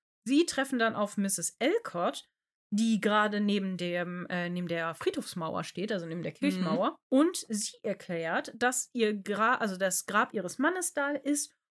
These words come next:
Speaker 1: und dass sie immer, wenn sie auf dem Weg zum Laden sind, eben daran vorbeilaufen und ihr Sohn eben immer kurz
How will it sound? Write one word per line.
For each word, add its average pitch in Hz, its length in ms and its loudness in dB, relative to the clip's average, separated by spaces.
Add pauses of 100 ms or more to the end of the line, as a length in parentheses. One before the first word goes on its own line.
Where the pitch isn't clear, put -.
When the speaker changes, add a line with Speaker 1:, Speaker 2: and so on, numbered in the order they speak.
Speaker 1:
und 254 180 4
dass 226 140 -2
sie 285 320 4
immer, 359 280 2
wenn 294 180 4
sie 269 120 -2
auf 240 120 -4
dem 220 180 0
Weg 208 160 -6
zum 185 160 -8
Laden 269 380 2
sind, 254 260 -4
eben 196 180 -2
daran 175 220 -4
vorbeilaufen 294 640 0
und 254 160 -2
ihr 233 140 0
Sohn 196 320 -2
eben 220 260 2
immer 220 220 0
kurz - 520 0